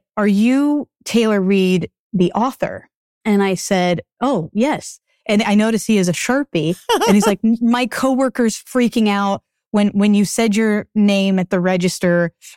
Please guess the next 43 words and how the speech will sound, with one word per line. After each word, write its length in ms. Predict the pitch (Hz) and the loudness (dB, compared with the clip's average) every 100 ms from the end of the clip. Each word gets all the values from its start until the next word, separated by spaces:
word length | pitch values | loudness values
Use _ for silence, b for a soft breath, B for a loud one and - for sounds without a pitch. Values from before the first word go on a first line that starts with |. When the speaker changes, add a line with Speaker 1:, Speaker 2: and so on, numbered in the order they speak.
| - | -10
Speaker 1:
she, 280 | - 226 - | -2 -2 0
she, 220 | - 214 | 0 0
like, 160 | 208 | 0
loves 300 | 214 214 196 | 0 -2 -2
Daisy 260 | - 214 202 | -2 0 0
Jones 240 | 196 190 | 0 0
and 80 | 185 | -2
the 40 | 170 | -2
Six. 360 | 190 175 - - | -2 -2 -6 -8
Could 160 | - 185 | -4 -2
she 140 | 226 | -2
come 200 | - 208 | 0 0
out? 100 | 196 185 | 0 0
Would 140 | 175 | 0
you 60 | 180 | 0
sign 220 | 185 175 | 0 -2
her 80 | 165 | 0
book?" 200 | 165 170 | -2 -2
And 60 | 190 | -2
I'm 20 | |
like, 120 | 220 | -2
"Oh 40 | 349 | -2
my 100 | 403 | -2
gosh, 220 | 370 233 | -2 -2
of 100 | 196 | -4
course." 360 | 311 240 156 - _ _ _ _ 294 | -2 -2 -6 -14 _ _ _ _ -2
And 120 | 294 | -2
she 120 | - | 0
was 160 | 381 - | -2 -4
so 320 | - 370 403 | -4 -4 -4
happy. 720 | - 277 330 359 208 147 - 214 | -4 -2 -2 -2 -2 -4 -4 -2
Speaker 2:
Yeah. 160 | 185 | 0
Speaker 1:
She 80 | - | 0
was 140 | 370 - | 0 -4
just 200 | 427 - | -8 -6
so 100 | 403 | -6
happy. 500 | - 349 415 349 277 | -4 -4 -2 0 0
And 80 | 277 | 2
it 80 | 226 | 0
makes 340 | 269 359 - 320 | 0 -2 -2 -2
me 320 | 311 349 330 | 0 0 -2
so 360 | - 285 320 | -4 -2 -2
happy 760 | 330 - 277 294 - 202 180 | -4 -4 -2 -2 0 2 2